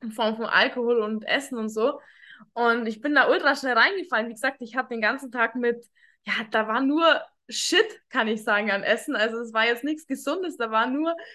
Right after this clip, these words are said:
Süßigkeiten und dann diese ganzen Energy Drinks und Alkohol. Also das war das, wo, <laughs> wo ich den ganzen Tag in den Händen hatte. Und wie du sagst, dann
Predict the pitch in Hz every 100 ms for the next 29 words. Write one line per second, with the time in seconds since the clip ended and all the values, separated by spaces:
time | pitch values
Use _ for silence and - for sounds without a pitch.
0 | - - - 311 370 339 311 254 262 277
1 | 285 277 226 226 233 247 247 226 220 233
2 | 254 277 320 302 - 262 226 269 277 233
3 | - 269 302 277 277 240 240 240 294 247
4 | 240 247 285 294 311 294 466 466 605 622
5 | - 381 359 311 262 359 302 285 269 220
6 | 220 285 427 - 226 220 226 247 254 254
7 | 262 285 - - 220